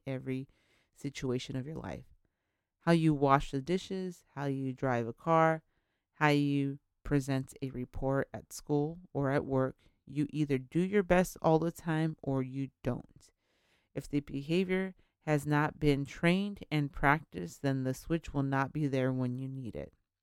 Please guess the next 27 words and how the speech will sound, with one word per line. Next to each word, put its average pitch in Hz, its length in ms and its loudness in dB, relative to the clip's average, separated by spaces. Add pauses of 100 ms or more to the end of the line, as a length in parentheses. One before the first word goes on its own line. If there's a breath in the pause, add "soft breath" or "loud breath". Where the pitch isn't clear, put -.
(1200)
Man, 135 300 -2 (180)
that 156 140 0
was 151 100 0
so 143 240 0
impactful 135 480 -2
as 135 160 -4
well. - 300 -8 (960)
We 220 140 6
all 240 100 12
have 262 240 8
dreams. 190 380 2
We 170 140 4
all 185 160 8
have 196 280 2
goals. 143 640 4 (760)
But 165 280 6
so 185 340 6
often 165 540 2
we're 143 120 4
not 147 300 2
willing 139 320 0 (140)
to, 135 320 -2 (480 soft breath)
you - 100 -8
know, 131 300 -6 (840)
take 156 260 -2
the 147 120 0
time 139 480 -6